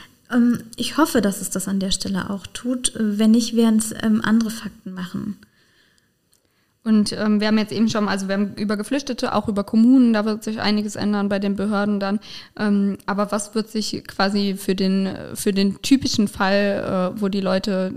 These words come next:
Speaker 2: dran denken, an einfach ausländische ArbeitnehmerInnen, ähm, was wird sich für die ändern? Ich glaub, Brasilien war zum Beispiel ja so ein, so ein Land, wo man mal überlegt hatte, ja, da holen wir viele Pflegekräfte her, hat irgendwie nicht so ganz funktioniert. Könnte das jetzt wieder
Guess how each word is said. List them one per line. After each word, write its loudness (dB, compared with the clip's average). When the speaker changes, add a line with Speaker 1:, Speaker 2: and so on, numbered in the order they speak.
Speaker 2:
dran -2
denken, 0
an -2
einfach -2
ausländische 0
ArbeitnehmerInnen, 0
ähm, 0
was -2
wird -2
sich -6
für 0
die 4
ändern? 0
Ich -8
glaub, 0
Brasilien 4
war 0
zum 2
Beispiel 2
ja 2
so 0
ein, 0
so 0
ein 4
Land, 6
wo 2
man 4
mal 2
überlegt 0
hatte, 0
ja, 2
da 0
holen 2
wir 0
viele 0
Pflegekräfte 2
her, 4
hat 0
irgendwie 2
nicht 2
so -4
ganz 2
funktioniert. 4
Könnte 0
das -2
jetzt -2
wieder 2